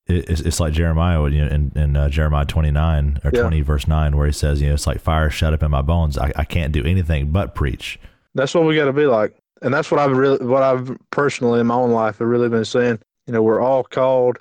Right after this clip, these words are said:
Speaker 2: to do, or, like, for instance, which I just sent you a blog t-,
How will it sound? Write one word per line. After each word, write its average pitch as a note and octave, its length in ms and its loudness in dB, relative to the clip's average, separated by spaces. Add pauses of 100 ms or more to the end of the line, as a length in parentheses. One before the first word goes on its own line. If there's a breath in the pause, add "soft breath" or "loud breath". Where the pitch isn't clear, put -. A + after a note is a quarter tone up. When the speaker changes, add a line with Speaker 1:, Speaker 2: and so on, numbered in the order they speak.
(140)
Speaker 2:
to B2 80 -6
do, B2+ 440 2 (280 soft breath)
or, B2+ 160 2
like, C3 280 -2
for C#3+ 120 -2
instance, B2 320 -4 (220)
which C3 180 -4
I B2+ 100 0
just C3 180 -2
sent C3+ 200 -2
you B2 60 2
a A2+ 40 0
blog A#2+ 440 0
t-, - 60 -18